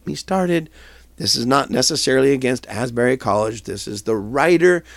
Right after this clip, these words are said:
of this particular article. That's one reason why I wanted to bring this out, because when you read things like that, they slip these things in there. And then it causes questions in the back of people's minds. So the next time you hear that name, Greg Locke, "Oh, yeah,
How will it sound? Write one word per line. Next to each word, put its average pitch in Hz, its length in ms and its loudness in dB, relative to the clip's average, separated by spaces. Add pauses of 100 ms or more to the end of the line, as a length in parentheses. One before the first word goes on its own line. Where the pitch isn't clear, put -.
(100)
of - 120 -10
this 101 140 -4
particular - 600 -6
article. 101 540 0 (640)
That's - 200 -12
one 123 220 2
reason 143 280 0
why 135 180 0
I 131 60 0
wanted 127 260 -4
to 110 60 -12
bring 110 260 -4
this 113 240 -10
out, 135 280 -2
because 123 280 -6
when 113 160 -2
you 131 100 -2
read 208 320 -4
things 117 220 -4
like - 180 -4
that, 107 220 0
they 147 80 -2
slip 269 400 -4
these 160 180 -6
things - 320 -4
in 135 300 0
there. 110 260 -2 (400)
And 135 100 2
then 185 80 4
it 180 120 -2
causes 151 480 -2 (200)
questions 139 580 -4
in 117 80 -4
the 113 80 -6
back 131 300 -4
of 127 120 -16
people's - 320 -8
minds. 127 280 0
So 127 60 -6
the 123 120 -2
next 202 240 -2
time 170 260 -2
you 139 100 2
hear 143 340 0 (220)
that - 300 -2
name, 131 340 2
Greg 127 300 0
Locke, 117 320 2
"Oh, 87 180 0
yeah, 98 400 -10